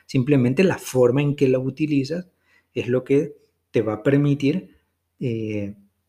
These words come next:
distraerte y a la vez aprender cosas, pero no caer en el error de estar todo el día metido viendo redes sociales, viendo memes, porque al final de cuentas los memes sí te entretienen tres, cuatro segundos y pasó.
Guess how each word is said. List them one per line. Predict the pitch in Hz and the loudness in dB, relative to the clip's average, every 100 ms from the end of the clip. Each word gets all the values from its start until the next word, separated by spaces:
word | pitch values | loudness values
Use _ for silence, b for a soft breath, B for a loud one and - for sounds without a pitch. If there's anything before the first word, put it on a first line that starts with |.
| _ _ _ _ _ _ - | _ _ _ _ _ _ -2
distraerte | 139 135 - 190 165 147 151 - 220 | 0 0 2 4 6 6 4 2 2
y | 190 | 4
a | 160 | 4
la | 120 | 4
vez | 110 120 147 147 - - | 2 2 2 0 -10 -14
aprender | - 107 107 107 | -8 -6 -4 -4
cosas, | - 98 - 113 - | -8 -14 -14 -18 -6
pero | - 147 170 | 2 4 4
no | 151 139 147 151 | 4 6 4 2
caer | 165 139 147 165 | 0 2 2 0
en | 147 | -2
el | 110 101 | -4 -4
error | 104 110 120 | -4 -6 -6
de | 120 | -8
estar | - 107 - | -8 -12 -12
todo | - 110 110 113 117 | -10 -4 -2 0 2
el | 120 120 | 4 4
día | 131 120 113 | 4 4 2
metido | 117 117 120 120 117 | 0 -2 0 2 2
viendo | 113 110 107 | -2 -4 -6
redes | 110 110 107 | -4 -6 -6
sociales, | 123 110 117 123 117 110 | -8 -4 -2 0 0 0
viendo | 110 107 110 | -2 0 2
memes, | 113 117 113 110 113 117 - _ _ _ b b _ | 4 4 4 2 0 -2 -6 _ _ _ b b _
porque | - 139 | -2 0
al | |
final | - 113 117 | 2 2 4
de | 123 | 4
cuentas | 120 127 127 | 4 4 4
los | 131 | 4
memes | 147 160 135 | 4 4 2
sí | 127 139 | 0 -2
te | 117 | -2
entretienen | 107 113 113 143 139 127 | -2 0 4 4 4 2
tres, | 135 135 | 2 0
cuatro | - 123 147 | 0 -2 0
segundos | 139 165 160 214 220 | 2 4 6 6 6
y | 190 | 4
pasó. | 104 101 - 175 113 | 2 -4 -2 0 -2